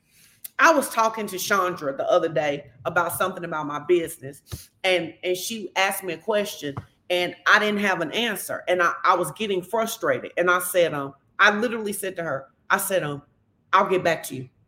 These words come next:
I gotta go talk to the Lord 'cause I don't know what to do," right? "I'll call you back when I know what the Lord said." Because what's the point in me being stressed over something I can't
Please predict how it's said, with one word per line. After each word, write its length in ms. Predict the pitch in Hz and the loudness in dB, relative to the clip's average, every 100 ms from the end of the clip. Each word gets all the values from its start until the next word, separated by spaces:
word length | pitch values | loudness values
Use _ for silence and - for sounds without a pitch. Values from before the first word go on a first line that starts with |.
| _ _ - | _ _ 2
I 60 | |
gotta 240 | 185 196 185 | 6 6 6
go 120 | 185 | 2
talk 260 | 185 175 180 | 0 -4 -2
to 100 | 175 | -2
the 60 | |
Lord 200 | 165 165 | 2 0
'cause 120 | 160 156 | 0 -4
I 60 | |
don't 140 | 156 156 | -4 -4
know 80 | |
what 140 | 151 143 | -4 -4
to 80 | 143 | -4
do," 220 | 151 127 - _ _ _ _ _ _ | -6 -6 -10 _ _ _ _ _ _
right? 340 | 185 190 233 254 - - _ _ - | 6 8 6 0 -10 -20 _ _ 6
"I'll 220 | 208 269 | 8 8
call 220 | 269 247 208 | 8 6 6
you 80 | 202 | 6
back 240 | 220 220 | 6 6
when 140 | 202 | 2
I 80 | 180 | 2
know 160 | 185 175 | 2 2
what 180 | 180 180 | 2 0
the 60 | |
Lord 320 | 170 165 170 | -2 0 -2
said." 380 | 202 262 208 - - _ _ _ _ | 2 2 2 -4 -18 _ _ _ _
Because 380 | 262 277 285 247 - - | 4 8 8 8 0 0
what's 260 | 262 349 349 | 6 6 6
the 140 | 311 | 0
point 320 | 302 285 294 | 0 0 0
in 140 | 233 214 | 0 -2
me 260 | 247 262 | -4 -4
being 260 | 220 233 196 | -6 -6 -6
stressed 480 | 185 - 262 262 262 - | -6 0 2 2 0 2
over 200 | 220 214 | 2 2
something 380 | - 247 247 185 - | -2 -2 -2 -2 4
I 140 | 226 269 - | 4 4 -4
can't 220 | 262 | -6